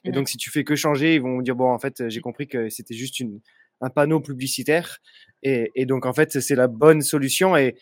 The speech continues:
Speaker 1: si tu regardes les grands champions et les grandes stars sur les réseaux, ils sont tous comme ça. Ils choisissent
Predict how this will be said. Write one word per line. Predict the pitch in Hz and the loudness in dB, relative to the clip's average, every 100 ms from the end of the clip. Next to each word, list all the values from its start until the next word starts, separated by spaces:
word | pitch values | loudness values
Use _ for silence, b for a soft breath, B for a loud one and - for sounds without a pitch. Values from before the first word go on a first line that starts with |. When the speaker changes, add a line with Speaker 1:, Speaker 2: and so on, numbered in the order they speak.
| b | b
Speaker 1:
si | - 127 | -12 -2
tu | 156 | 2
regardes | 151 170 | 6 6
les | 151 | 4
grands | 127 123 147 | 0 2 2
champions | 151 151 135 165 180 202 - | 0 -4 -4 -2 0 0 -2
et | 127 | -2
les | 127 123 | -2 -2
grandes | 120 120 147 | -4 0 -2
stars | - 151 143 | 0 -2 0
sur | - 120 | -4 -2
les | 120 | -2
réseaux, | 117 120 156 170 b _ | -2 0 -2 -2 b _
ils | 123 | -10
sont | - 110 | -6 -6
tous | - 165 | -4 -4
comme | 147 123 | -4 -6
ça. | 110 - _ | -10 -12 _
Ils | 117 | -10
choisissent | - 120 | -6 -6